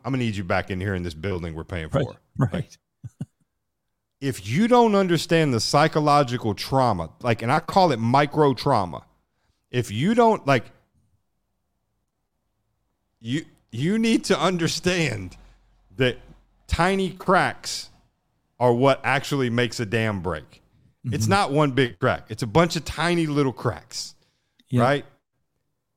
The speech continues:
Speaker 1: And if you don't think about that, 'cause then guess what happens? Some of those people are naturally affected, and rather than go to therapy, they sit and look at someone they feel safe with,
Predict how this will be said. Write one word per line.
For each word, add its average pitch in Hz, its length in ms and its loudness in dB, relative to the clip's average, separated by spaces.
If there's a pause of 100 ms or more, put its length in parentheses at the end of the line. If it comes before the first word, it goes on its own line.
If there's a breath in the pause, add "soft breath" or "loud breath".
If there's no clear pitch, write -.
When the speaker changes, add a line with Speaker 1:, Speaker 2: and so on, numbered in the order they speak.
(180)
Speaker 1:
And 127 500 0
if 123 260 -4
you 110 120 -2
don't 175 500 2
think 208 220 0
about 117 340 -2
that, 104 240 -2
'cause 123 200 -2
then 190 200 2
guess 190 340 -2
what 175 180 -2
happens? - 680 -10 (720)
Some 185 280 -2
of 226 80 0
those 202 200 -2
people 160 340 -4
are 120 80 -2
naturally 143 580 -2
affected, 123 480 -2
and 101 160 -4
rather 175 340 2
than 147 200 -2
go 135 200 4
to 123 100 2
therapy, 113 600 0 (320 soft breath)
they 139 180 -2
sit 165 300 -2
and 131 180 -2
look 147 200 0
at 127 100 -8
someone 131 440 -2
they 117 120 0
feel 120 280 -2
safe - 520 -2 (220)
with, 180 340 0